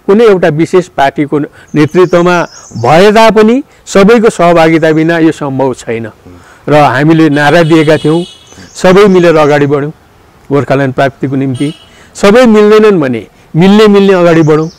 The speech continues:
र कोही पनि मिल्दैनन् भने हामी एक्लै भए पनि बढौँ भनेर अहिले हामी कहिलेकाहीँ मिल्ने प्रयास गरिरहेका छौँ।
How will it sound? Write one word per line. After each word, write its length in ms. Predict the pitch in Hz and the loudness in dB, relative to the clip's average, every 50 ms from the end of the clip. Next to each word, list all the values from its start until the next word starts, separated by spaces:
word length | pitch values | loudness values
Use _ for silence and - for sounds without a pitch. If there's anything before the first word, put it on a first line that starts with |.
| _ _ - 90 87 - - - | _ _ -20 -20 -20 -20 -14 -4
र 100 | 190 202 | -2 -2
कोही 260 | - - 240 254 277 247 | 0 2 2 2 2 2
पनि 220 | 220 269 269 277 | 2 2 2 2
मिल्दैनन् 540 | 240 226 220 214 214 214 202 196 196 170 147 | 2 2 2 4 4 2 2 2 0 0 0
भने 180 | 143 156 196 | 0 2 2
हामी 420 | 220 180 - 127 135 170 185 185 175 | 2 0 0 -2 -2 0 2 2 2
एक्लै 200 | 165 175 175 160 | 2 0 0 -2
भए 120 | 143 139 | -2 -4
पनि 160 | 139 151 160 | -6 -6 -6
बढौँ 320 | 147 143 147 147 151 151 135 | -4 -4 -4 -4 -4 -4 -6
भनेर 220 | 107 113 113 135 175 165 143 - - - - - - - | -8 -8 -6 -4 -2 -2 -4 -4 -10 -18 -20 -20 -8 -2
अहिले 320 | 147 170 190 208 202 214 180 | 0 2 2 4 4 2 2
हामी 240 | 135 139 151 175 | 0 0 0 0
कहिलेकाहीँ 720 | 175 - 170 175 175 180 165 151 165 160 165 165 156 - - | 0 2 2 2 2 2 0 0 -2 0 0 0 -2 -2 -4
मिल्ने 320 | 160 156 170 175 175 170 165 | -2 -2 0 0 0 0 -2
प्रयास 300 | 165 156 151 156 151 - | -2 -2 -2 -2 -2 -4
गरिरहेका 440 | 151 151 147 156 151 147 143 135 131 | -6 -4 -4 -2 -2 -2 -2 -4 -4
छौँ। 200 | 120 147 143 151 | -4 -6 -8 -8